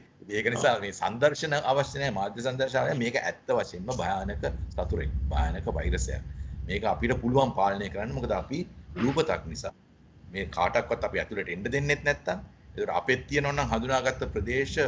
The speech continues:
සාමා-, ස-, නිදහස් වෙලා මේ වෛරසයෙන්. ඒතර ඒ, ඒ ප්‍රදේශ වල අපි කා-, කවුරක්වත් යන්න දෙන්නේ නැත්තම් දැන් මේ කරන ක්‍රමය හරි. දැන් කොළඹට දීර්ඝ කරපු එක ඇත්තම වැදගත්.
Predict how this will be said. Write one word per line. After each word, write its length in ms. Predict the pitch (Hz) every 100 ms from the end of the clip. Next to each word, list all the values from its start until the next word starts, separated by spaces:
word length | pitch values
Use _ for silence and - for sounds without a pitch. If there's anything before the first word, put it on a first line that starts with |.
| - - - - - -
සාමා-, 500 | - 90 98 113 117 - 95
ස-, 240 | 90 98 95
නිදහස් 420 | 95 107 131 131 143
වෙලා 240 | 139 135
මේ 180 | 135 127
වෛරසයෙන්. 460 | 131 139 - 185 - - - -
ඒතර 220 | 98 107
ඒ, 160 | 104 113 110
ඒ 140 | 98
ප්‍රදේශ 360 | - 107 120 127
වල 100 | 120
අපි 140 | 117
කා-, 280 | 107 101 101 -
කවුරක්වත් 520 | 95 98 101 101 -
යන්න 180 | 92 101
දෙන්නේ 320 | 113 117 113
නැත්තම් 360 | 107 - 180 165
දැන් 140 | 156
මේ 140 | 156 160
කරන 200 | 160 170
ක්‍රමය 240 | - 180
හරි. 220 | 175 202 139
දැන් 200 | 104 - - -
කොළඹට 380 | 104 113 143 147
දීර්ඝ 240 | 131 135
කරපු 300 | 147 156 156
එක 80 | 170
ඇත්තම 320 | 156 170 170
වැදගත්. 360 | 170 180 123